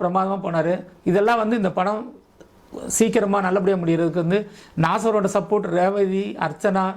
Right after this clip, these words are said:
பிரகாஷ்ராஜ், இது இவங்க நாலு பேர் தான் கதை. அது நல்லபடியா வ-, எடுக்க முடிஞ்சுச்சு என்னால. வந்து நான் லிட்ரேச்சர் படி-, ப-, படிச்சுட்டே தான் இருக்கேன். அதுல குறிப்பா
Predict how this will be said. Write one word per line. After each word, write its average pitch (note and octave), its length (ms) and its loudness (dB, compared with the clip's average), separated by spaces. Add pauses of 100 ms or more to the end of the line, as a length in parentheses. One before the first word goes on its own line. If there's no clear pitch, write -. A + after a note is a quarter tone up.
பிரகாஷ்ராஜ், E3 600 -2 (880)
இது D#3+ 200 4 (100)
இவங்க F3+ 260 4
நாலு G3 280 2
பேர் A#3 200 2
தான் A3 140 -2
கதை. F#3 160 0 (440)
அது D#3 140 -4
நல்லபடியா E3+ 380 0
வ-, D#3 220 0
எடுக்க D#3 180 -4
முடிஞ்சுச்சு C#3+ 360 -2
என்னால. C3 180 0 (400)
வந்து G#3+ 180 0
நான் E3 160 2 (180)
லிட்ரேச்சர் D#3+ 380 -2
படி-, C#3 320 2
ப-, C#3 340 -4 (180)
படிச்சுட்டே C#3+ 340 0
தான் C#3 140 2
இருக்கேன். C3 240 -6 (360)
அதுல F3 240 2
குறிப்பா A3+ 280 2